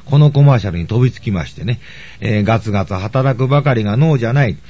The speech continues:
世の中、そして人生は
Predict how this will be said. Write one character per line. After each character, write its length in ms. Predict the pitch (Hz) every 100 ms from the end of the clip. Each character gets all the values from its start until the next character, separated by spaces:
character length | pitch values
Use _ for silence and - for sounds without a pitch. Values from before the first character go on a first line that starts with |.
| - - -
世 100 | 107
の 100 | 123
中、 540 | 110 104 104 101 85
そ 160 | 101 117
し 80 | -
て 240 | 151 139
人 200 | 147 180
生 200 | 139 120
は 220 | 110 101